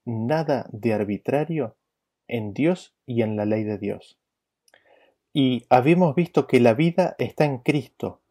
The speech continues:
Cristo es la vida, y de que Él abolió la muerte. Cristo es enemigo de la muerte, con lo cual la muerte no tiene nada que ver con Él.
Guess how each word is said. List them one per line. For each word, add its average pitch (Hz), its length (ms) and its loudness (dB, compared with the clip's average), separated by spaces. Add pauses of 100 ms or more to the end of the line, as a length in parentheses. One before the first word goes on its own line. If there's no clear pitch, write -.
(340)
Cristo 180 580 2
es 120 160 0
la 113 160 4
vida, 107 500 -2
y 135 140 2
de 120 160 2
que 135 200 6
Él 196 240 2
abolió 120 440 4
la 120 120 4
muerte. 110 540 -4 (520)
Cristo 139 260 4
es - 120 2
enemigo 127 440 2
de 117 80 4
la 110 100 2
muerte, 131 380 0
con 120 180 0
lo 104 120 -2
cual 143 380 2
la 117 180 -2
muerte 143 380 -2
no - 100 -2
tiene 135 220 -4
nada 143 260 -2
que 131 100 -2
ver 151 180 0
con 104 160 -6
Él. 98 220 -8